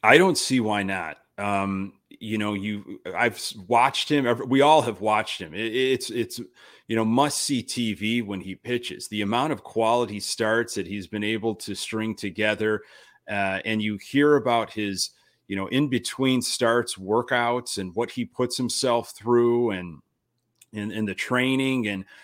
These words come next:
I, I just love the way he pitches, you know, the stutter windup, the, the quicks, the, uh, the slide step, you know, the hitchy, keeping players off balance. And, you know, maybe the amount of time that he has spent in the National League,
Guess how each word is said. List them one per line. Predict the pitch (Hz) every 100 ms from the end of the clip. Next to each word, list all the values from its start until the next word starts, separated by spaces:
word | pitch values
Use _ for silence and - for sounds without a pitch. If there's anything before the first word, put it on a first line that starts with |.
| - - -
I, | 123
I | - 196
just | 196 240 -
love | 117 131 151 151
the | 120
way | 104 92 110 123
he | 127 - 113
pitches, | - - 110 - - - -
you | 98 104
know, | 101 98
the | 107
stutter | - - - 151 156 143
windup, | 107 101 101 92 87 82 - -
the, | 104 98 95
the | 101
quicks, | - - 156 170 - - - 101
the, | 101 95 87 - - -
uh, | 107
the | 104
slide | - 127 135 151 165 143
step, | - - 80 - -
you | 117
know, | 113
the | 107
hitchy, | 95 - 165 - 147 117 101 - _ -
keeping | 165 180 185 175 151 -
players | - 139 143 139 123 - -
off | 117 123 123 -
balance. | 107 104 110 110 95 90 -
And, | 95 101 98 - - _ -
you | 120
know, | 120
maybe | 113 156 208 233
the | 180 160
amount | 143 151 160
of | -
time | 143 156 160
that | 123
he | 135
has | 147 -
spent | - 139 143 -
in | 117 123
the |
National | 113 120 139 - 120 104
League, | 139 170 123 98